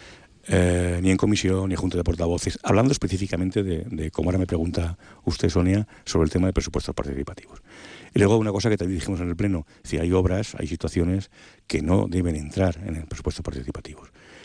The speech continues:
Eh, dentro del, del elenco de obras que se piden, pues hay alguna que es de seguridad viaria. Yo creo que esto no puede estar al albur de lo que decida una votación o no,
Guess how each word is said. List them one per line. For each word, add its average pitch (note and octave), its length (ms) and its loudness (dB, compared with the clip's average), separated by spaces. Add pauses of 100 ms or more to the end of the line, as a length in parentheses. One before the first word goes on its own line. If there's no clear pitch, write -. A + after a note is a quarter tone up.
(260)
Eh, F2 180 -2
dentro F2+ 380 4
del, E2+ 160 4 (140)
del F2 420 0
elenco F2+ 520 2
de E2+ 240 -2
obras F2 220 0
que - 100 -12
se E2 120 -6
piden, G#2+ 360 2 (520)
pues E2+ 300 4
hay D#2 120 0
alguna F2 300 0
que D2+ 140 -4
es - 40 -4
de F2 80 2
seguridad D2+ 400 0
viaria. D2 380 -6 (880)
Yo D#2+ 120 0
creo D#2 200 0
que E2+ 80 2
esto F#2 160 0
no F2 100 2
puede D2+ 200 2
estar E2 380 -4
al D#2+ 140 -2
albur D#2 340 0
de E2 60 -2
lo E2 80 0
que D#2 120 -4
decida D#2+ 540 0
una E2+ 180 -6
votación D#2+ 460 -2
o E2 40 0
no, F#2+ 180 2